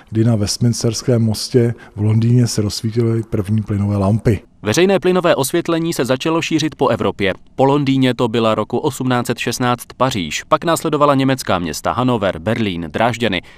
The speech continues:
Speaker 2: a také rakouská Vídeň. Lidé poznávali výhody plynu a rozšiřovaly se možnosti jeho využívání.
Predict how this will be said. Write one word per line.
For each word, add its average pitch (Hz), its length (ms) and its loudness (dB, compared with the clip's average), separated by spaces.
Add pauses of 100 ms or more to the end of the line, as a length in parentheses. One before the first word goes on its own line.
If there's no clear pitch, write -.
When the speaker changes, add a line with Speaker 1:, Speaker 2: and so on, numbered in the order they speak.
Speaker 2:
a 117 60 0
také 156 260 0
rakouská 143 480 0
Vídeň. 85 400 -4 (340)
Lidé 110 240 4
poznávali 120 520 2
výhody 113 300 -2
plynu 120 400 0
a 104 60 2
rozšiřovaly 147 560 -2
se 117 120 -4
možnosti 113 480 -2
jeho 127 200 0
využívání. 95 760 -2